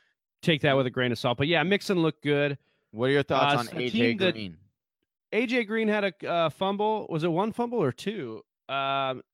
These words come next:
Speaker 1: he looked good, though. Other than that, I mean, obviously he had his eight targets, ninety-two yards, and a touchdown. Uh, he had a long pass of thirty-eight yards. That was nice. Uh, or a long catch of thirty-eight yards. That was nice to see.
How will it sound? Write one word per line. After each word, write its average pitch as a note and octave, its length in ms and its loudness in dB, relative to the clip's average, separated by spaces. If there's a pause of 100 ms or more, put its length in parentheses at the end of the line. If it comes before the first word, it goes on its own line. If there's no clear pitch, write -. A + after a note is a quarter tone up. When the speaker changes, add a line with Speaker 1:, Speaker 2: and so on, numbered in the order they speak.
Speaker 1:
he G#3+ 580 -4
looked A3 300 -4
good, G#3+ 240 2
though. F#3+ 440 4 (280)
Other F3+ 240 4
than E3 180 4
that, D#3+ 320 4
I D3 60 0
mean, D3 140 2
obviously D#3+ 440 0
he D#3 60 0
had D#3 160 2
his C#3 100 -4
eight D#3 220 -2
targets, D#3 400 0
ninety-two D#3 400 -4
yards, D3+ 520 2 (360)
and D3+ 180 -2
a C#3+ 60 -4
touchdown. C#3+ 760 -6 (440)
Uh, C3 500 0 (160)
he B2 140 0
had D#3 120 4
a D3 60 4
long D3 400 4
pass C#3+ 320 0
of C#3 80 -8
thirty-eight C#3 420 2
yards. C3 300 0
That C3 120 0
was B2+ 140 -2
nice. C3 480 -4
Uh, A#2+ 440 -4 (100)
or C3 140 -2
a B2 60 -2
long B2+ 220 0
catch C3 300 -4
of - 80 -12
thirty-eight B2+ 320 -4
yards. B2 240 -4
That B2+ 80 -4
was A#2 120 -8
nice B2 200 -8
to A#2+ 60 -18
see. C3+ 240 -6